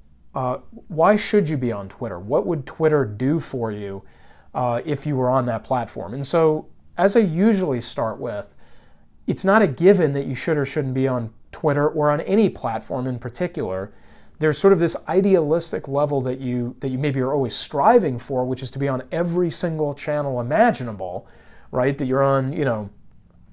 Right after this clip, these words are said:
you're on Facebook, you're on LinkedIn, you're on Twitter, you're on Instagram, you're on TikTok, you're on Twitch, you're on, you know, <laughs> I mean, you know, obviously if you can do it, if you can get there,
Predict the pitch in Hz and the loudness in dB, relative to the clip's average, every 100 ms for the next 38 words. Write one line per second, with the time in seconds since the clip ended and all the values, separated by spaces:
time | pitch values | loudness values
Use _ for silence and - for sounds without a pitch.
0 | - - 131 117 185 196 - 127 123 120 | -20 -10 -8 0 6 6 4 -2 -2 -2
1 | 135 127 196 156 139 117 - 185 143 127 | -4 2 2 4 -2 -2 2 4 4 2
2 | 165 185 156 151 131 113 - 185 170 135 | 0 -2 0 0 -2 -2 -2 0 -2 -2
3 | 117 110 - 196 - 151 139 135 - - | -4 -6 2 2 2 -2 -2 -2 -6 -20
4 | - - 185 147 135 - - 185 - 208 | -20 -2 4 4 4 2 2 4 2 -2
5 | - - - - - - 196 180 214 214 | -4 -8 -16 -16 -2 4 6 6 4 6
6 | 202 180 147 147 - 135 120 220 294 143 | 4 2 -2 -4 -4 -4 6 8 8 6
7 | 156 143 147 131 117 131 226 - 135 120 | 2 -2 -4 -6 -6 0 0 0 0 0
8 | 98 101 175 | 0 -2 -6